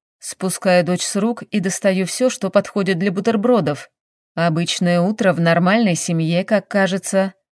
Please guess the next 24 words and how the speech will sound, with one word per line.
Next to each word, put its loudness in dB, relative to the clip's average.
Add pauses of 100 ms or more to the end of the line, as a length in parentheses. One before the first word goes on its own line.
(340)
Может, 0
как 0
раз 4
за 2
завтраком 2
и 0
стоит -2
поговорить 2
с -6
Дариной? 2 (340)
Милена 2
упоминала, 2
что -4
она 0
все -4
понимает 0
и -2
чувствует, -4 (260)
да -4
и 2
я 0
сам 0
в -10
курсе. -6